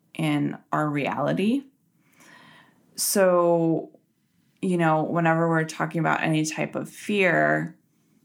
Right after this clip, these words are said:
whether it's fear of success or fear of anything else, that really it's, you know, there's a part of you that doesn't feel safe. And so how can we establish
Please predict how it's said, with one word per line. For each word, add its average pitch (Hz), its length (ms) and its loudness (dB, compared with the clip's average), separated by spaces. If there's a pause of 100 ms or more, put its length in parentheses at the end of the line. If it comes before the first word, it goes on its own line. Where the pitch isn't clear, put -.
(160)
whether 160 300 0
it's 151 240 -4
fear 160 220 -2
of 156 100 -2
success 160 640 -2
or 156 500 -4
fear 160 240 -4
of 156 100 -2
anything 156 420 -2
else, 160 720 -2
that 156 380 -2
really 156 540 -2
it's, - 480 -6 (720)
you 165 80 -6
know, 160 120 0
there's 151 220 -2
a 151 60 -2
part 160 360 -2
of 147 140 -6
you 151 140 -2
that 143 220 -6
doesn't - 340 -6
feel - 240 -6
safe. - 400 -4
And - 140 -6
so 147 140 -4
how 156 220 -4
can 160 200 -6
we 147 120 -2
establish - 960 -4